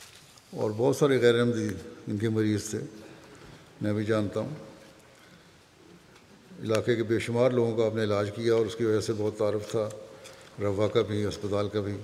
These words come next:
علاقے میں۔ حضرت مسیح علیہ السلام اپنی آخری بیماری میں دوائی کے لیے جو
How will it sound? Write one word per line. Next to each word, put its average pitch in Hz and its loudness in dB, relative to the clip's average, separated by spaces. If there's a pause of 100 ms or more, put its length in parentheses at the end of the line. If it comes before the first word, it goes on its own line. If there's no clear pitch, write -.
(160)
علاقے 104 -2
میں۔ 98 -6 (3750)
حضرت 101 0
مسیح 110 2
علیہ 135 6
السلام 127 2 (1500)
اپنی 117 -2
آخری 113 2
بیماری 120 4
میں 123 2 (840)
دوائی 107 4
کے 117 0
لیے 120 4
جو 113 4